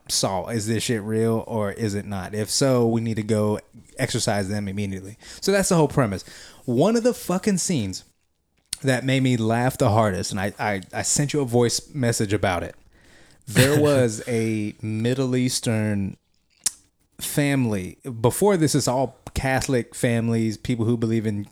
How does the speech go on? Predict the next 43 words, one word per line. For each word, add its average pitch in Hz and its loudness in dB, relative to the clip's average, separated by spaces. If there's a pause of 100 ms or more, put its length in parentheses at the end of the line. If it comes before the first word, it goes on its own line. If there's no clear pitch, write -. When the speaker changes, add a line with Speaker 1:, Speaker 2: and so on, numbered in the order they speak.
(120)
Speaker 1:
Christ 107 -2
and, 95 -8
and 87 -12
God, 101 0 (300)
and 104 -6
they 110 -2
invite, 107 -2
you 127 -8
know, 95 -8
uh, 95 -6
a 101 -8
priest - -4
into 107 -4
their 107 0
home 104 -2
to - -8
do 120 0
the 131 -2
exorcism 117 0
Speaker 2:
Oh, - 0 (100)
yeah. 170 6
Speaker 1:
or 143 6
measure. 131 2 (360)
S-, - -10
there 131 6
is 160 2
a 147 0
Middle 143 2
Eastern 113 0
family 104 -2 (520)
who 135 4
I 113 2
think 180 -2
it 160 2
was 123 0
their 110 2
kid. 139 -2
Was 120 0
it 113 -2
their 113 0
kid 131 -2
or 113 0
daughter 117 4